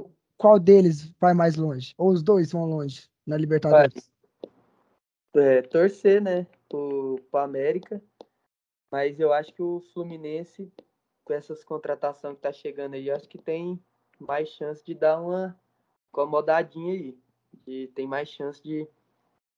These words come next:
Speaker 2: de brigar, né, por um, por uma vaga melhor na Libertadores, porque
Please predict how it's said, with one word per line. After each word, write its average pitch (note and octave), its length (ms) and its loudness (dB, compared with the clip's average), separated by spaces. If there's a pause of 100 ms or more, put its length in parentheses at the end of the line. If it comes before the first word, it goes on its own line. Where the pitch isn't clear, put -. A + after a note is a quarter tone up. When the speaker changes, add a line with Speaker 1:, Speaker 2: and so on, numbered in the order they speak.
(280)
Speaker 2:
de C3+ 80 -12
brigar, D#3+ 500 4
né, D3 140 -6
por C#3+ 240 -10
um, C#3 340 -10 (680)
por C3+ 80 -10
uma C#3 120 -4
vaga C#3 300 0
melhor D#3 340 -4
na D3 80 -12
Libertadores, D3 720 -8
porque C3 560 -8